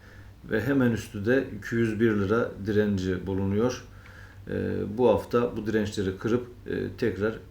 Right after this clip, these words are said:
iki yüz on dört liraya ulaşma hedefinde olacak Tofaş'ın, e, dirençleri de böyle. E, olası geri çekilmelerde de destek olarak hemen bakalım.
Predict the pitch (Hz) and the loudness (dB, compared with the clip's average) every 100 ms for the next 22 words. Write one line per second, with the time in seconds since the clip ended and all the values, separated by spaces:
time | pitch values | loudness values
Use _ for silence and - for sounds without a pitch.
0 | - - 110 117 117 - 117 117 110 104 | -14 -6 -2 -2 -4 0 2 4 4 4
1 | 95 95 95 120 117 - - - - - | 0 2 4 2 -2 -14 -20 -20 -20 -20
2 | - 117 113 110 127 117 107 104 107 113 | -4 0 0 2 2 2 0 -2 0 0
3 | 104 104 104 117 - - - - - 101 | 2 0 0 -2 -4 -18 -20 -10 -6 -2
4 | 101 - 120 120 - - - - 101 101 | -2 0 -4 -6 -14 -20 -20 -8 -4 0
5 | 113 110 101 107 110 117 101 95 90 90 | 0 0 0 0 0 0 2 2 0 -6
6 | - - - - - - - 104 104 104 | -18 -20 -20 -20 -20 -18 -8 -2 -2 4
7 | 131 135 135 123 113 127 123 127 131 120 | 4 4 2 -4 2 4 4 0 2 2
8 | 113 110 110 113 101 107 117 120 120 113 | 2 4 4 4 2 2 2 4 2 2
9 | 120 - 104 101 120 - - - - 113 | -2 2 2 4 2 0 -14 -18 -10 -4
10 | 113 107 98 101 98 98 113 127 | -2 0 0 0 0 0 0 -2